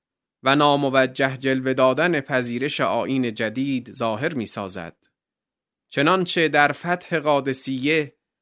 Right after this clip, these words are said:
از زبان رستم فرخزاد چنین می گوید: "ز شیر شتر خوردن و سوسمار، عرب را به جایی رسیده است کار.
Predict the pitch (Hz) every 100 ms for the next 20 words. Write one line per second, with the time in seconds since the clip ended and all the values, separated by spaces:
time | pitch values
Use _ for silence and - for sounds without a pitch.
0 | _ - 139 135 151 143 190 185 160 135
1 | - 160 156 135 127 120 110 - 135 143
2 | 135 - 120 131 139 101 92 92 87 76
3 | _ _ _ _ _ _ _ _ _ _
4 | _ _ _ _ _ - 143 156 - 233
5 | 196 156 156 - 156 160 151 127 147 139
6 | 131 185 214 175 135 - 160 156 139 127
7 | - 147 180 202 185 147 131 _ _ _
8 | _ _ _ _ _ - 120 135 165 151
9 | 160 156 131 131 123 160 170 156 151 131
10 | 131 - 135 120 147 165 151 131 - -
11 | - 151 160 147 127 -